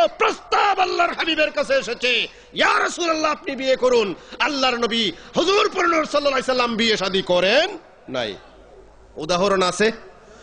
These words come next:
আরে বাবা বলেন না, উদাহরণ আছে পৃথিবীতে?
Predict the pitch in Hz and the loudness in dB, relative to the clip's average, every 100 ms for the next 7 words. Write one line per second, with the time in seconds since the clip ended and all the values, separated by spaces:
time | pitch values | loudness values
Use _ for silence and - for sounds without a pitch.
0 | - - 226 294 311 339 349 359 381 381 | -10 -2 0 2 4 4 4 2 2 2
1 | 339 330 302 370 359 349 349 359 339 320 | 2 2 2 2 -2 -2 -2 0 0 0
2 | 320 320 | 2 0